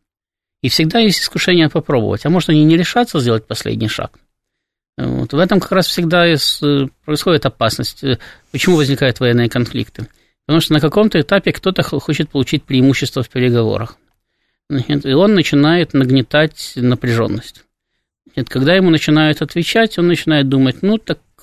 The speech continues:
э, война же — это очень расходный материал, да? Они на войне потеряют больше,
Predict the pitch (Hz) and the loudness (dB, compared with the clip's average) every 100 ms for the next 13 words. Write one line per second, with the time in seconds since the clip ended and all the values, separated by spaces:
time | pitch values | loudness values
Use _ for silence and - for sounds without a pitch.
0 | - 160 143 143 - - _ - 131 170 | -6 0 2 2 -2 -14 _ -2 2 4
1 | 175 175 127 139 143 135 147 147 156 - | 4 2 0 -2 -2 -2 0 -2 -2 -2
2 | 226 156 117 113 _ - 117 127 117 147 | 0 2 0 -4 _ -12 -10 -4 -2 0
3 | 180 - _ _ 151 175 208 180 156 151 | -2 -6 _ _ 2 4 4 4 4 2
4 | 165 170 220 220 135 127 151 175 180 147 | 0 0 0 0 -4 -2 0 2 2 2
5 | 147 151 202 196 - - | 0 2 2 2 -2 -6